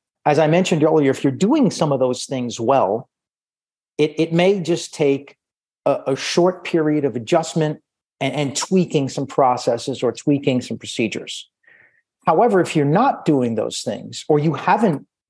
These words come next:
built your vision, or the vision's not well communicated, or you don't have a plan of action, but you have passionate people that care and they're moving forward, uh, with resolve and with urgency.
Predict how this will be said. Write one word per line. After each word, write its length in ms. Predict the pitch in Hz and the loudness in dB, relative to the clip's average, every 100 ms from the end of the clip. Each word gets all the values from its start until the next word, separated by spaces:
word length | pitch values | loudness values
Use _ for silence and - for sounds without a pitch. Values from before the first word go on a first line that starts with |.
| 123 | 0
built 300 | 147 135 - | 0 0 -4
your 100 | 110 | -4
vision, 460 | 110 101 104 101 123 | -4 -4 -6 -6 -2
or 120 | 139 | 0
the 140 | 135 | 2
vision's 420 | 147 247 220 175 | 2 0 0 -2
not 240 | 165 147 143 | -2 -2 0
well 200 | 160 147 | 2 0
communicated, 840 | - 131 165 190 190 113 110 110 - - | -4 -4 -2 -2 -2 -4 -4 -6 -12 -6
or 120 | - 156 | -2 0
you 120 | 160 | -2
don't 420 | 131 185 269 285 | 0 2 2 -2
have 200 | - 147 | -2 -2
a 60 | 131 | -2
plan 340 | - 151 139 | -2 -2 0
of 100 | 123 | 0
action, 460 | 151 196 - 131 113 | 2 0 -2 -8 -8
but 160 | 127 | -4
you 40 | 165 | -2
have 120 | 143 | -2
passionate 600 | - 170 170 - 139 127 | -2 0 0 -4 -12 -14
people 440 | - 151 110 - _ _ _ - | -12 -8 -8 -8 _ _ _ -2
that 180 | 139 | -2
care 580 | - - 196 139 - - _ | -2 0 2 2 0 -6 _
and 120 | 143 | -2
they're 100 | 143 | 0
moving 340 | 147 185 180 143 | 2 2 2 0
forward, 500 | - - 208 123 - _ _ _ _ _ _ - | -4 -2 0 0 -6 _ _ _ _ _ _ -2
uh, 160 | 139 131 | 0 2
with 220 | 151 170 | 2 0
resolve 500 | 151 123 156 185 - _ _ - | 0 0 0 -2 -6 _ _ -10
and 120 | 139 | -6
with 200 | 147 147 | -6 -4
urgency. 680 | 156 196 156 139 - 104 - | 0 0 -2 -6 -8 -14 -16